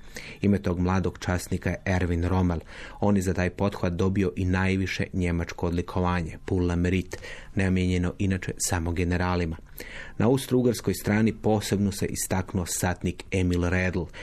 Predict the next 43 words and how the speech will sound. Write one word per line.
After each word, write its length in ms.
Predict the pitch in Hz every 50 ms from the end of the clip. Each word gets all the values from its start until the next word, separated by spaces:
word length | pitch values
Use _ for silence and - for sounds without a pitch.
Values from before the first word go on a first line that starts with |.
| - - -
koji 140 | - - 95
je 100 | 90 90
predvodio 500 | - 90 82 82 90 92 92 90 98 90 -
napad 480 | - 95 90 87 85 - - 87 82 -
preko 280 | - 90 85 - - 90
rijeke 340 | 85 87 85 82 - -
Tagliamento. 720 | 85 - 90 87 87 87 85 90 92 92 90 82 - 80 - - - - - -
On 80 | 127 120
je 60 | 107
bio 180 | 104 113 107 101
rodom 280 | 104 101 95 98 98
iz 140 | 95 87 -
Gorice 420 | 104 110 101 95 92 90 - - 87
i 140 | - -
tijekom 360 | - - 87 82 - 90 82 87
rata 240 | 92 95 95 -
je 60 | 90 87
zapovijedao 580 | 92 85 - 90 85 87 87 90 87 87 87
hrvatskim 580 | - - 98 104 101 92 90 - - - 92 92 -
i 100 | - 101
bosanskim 580 | 90 90 92 87 - - 85 80 - - 92 85
postrojbama. 600 | - 92 92 90 - - 92 82 80 80 71 67 - - - - - - - - -
Sada 200 | - - 139 131
je 60 | 113
zapovijedao 600 | 98 107 95 - 101 92 101 104 110 110 104 92
petnaestom 640 | 87 - - - - - - 92 87 - - 85 82 -
satnijom 520 | - - 104 104 104 - - 95 87 - -
četvrte 420 | - - 92 - - 87 - - 82
bosanske 540 | 82 87 87 82 - 87 85 - - 92
pukovnije. 580 | 82 - 95 - - 98 95 92 90 87 80 - - - - - - - - - - - -
Njegovi 340 | 101 107 98 98 90 87 80
bošnjaci 640 | - 82 80 - - - 98 98 104 101 - -
krenuli 400 | - - 98 92 95 98 95 95
su 140 | 87 - 87
trideset 460 | - - - 104 101 - - 82 -
prvog 280 | - 107 95 87 85 -
listopada 500 | 90 95 95 - - 90 - - 85 85
tisuću 360 | 82 - 95 92 95 - -
devetsto 340 | 87 92 92 90 - - -
sedamnaeste 640 | - - 90 78 92 90 95 98 90 - - - - -
u 100 | - -
četiri 340 | - - 123 110 - 107 92
sata 380 | - - 107 98 92 - -